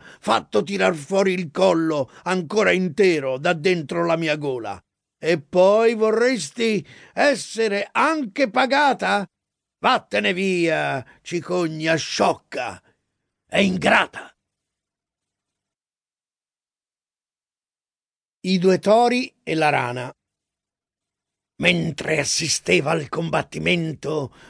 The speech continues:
di due tori che ambivano al possesso di una giovenca, una rana esprimeva il suo scontento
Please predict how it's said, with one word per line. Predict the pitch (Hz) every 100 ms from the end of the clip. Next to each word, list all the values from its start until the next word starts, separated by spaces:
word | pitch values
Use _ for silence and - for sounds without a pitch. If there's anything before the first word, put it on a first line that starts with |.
| -
di | 160
due | 147 165
tori | 143 185 175 151 160 156
che | 151 147
ambivano | 160 160 160 139 202 196 151 160 160
al | 160 143
possesso | 165 160 - - 175 - - 160
di | 143
una | 156 151 151
giovenca, | 151 156 170 175 160 - 147 139 104 - - -
una | 180 170
rana | 170 190 175 170 147 - - -
esprimeva | 165 - - 196 190 196 196
il | 180
suo | - 170
scontento | 135 - 180 180 - 156 113 104 104 98